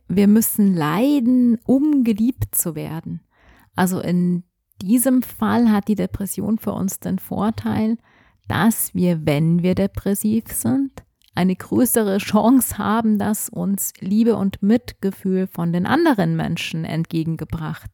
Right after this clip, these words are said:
wird. Das Leiden schenkt uns Sicherheit, Fehler machen zu dürfen, <laughs> denn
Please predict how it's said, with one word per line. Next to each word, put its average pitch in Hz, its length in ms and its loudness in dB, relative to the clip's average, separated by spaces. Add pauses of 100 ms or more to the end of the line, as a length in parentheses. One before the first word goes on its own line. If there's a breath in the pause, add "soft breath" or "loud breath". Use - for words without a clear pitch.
(120)
wird. 160 460 -6 (960)
Das 180 300 0
Leiden 180 440 -2
schenkt 202 400 -2
uns 196 300 -4
Sicherheit, 233 760 0 (520)
Fehler 285 440 2
machen 156 380 -8
zu 180 120 -4
dürfen, 175 680 -2
<laughs> - 0 -
denn 180 360 0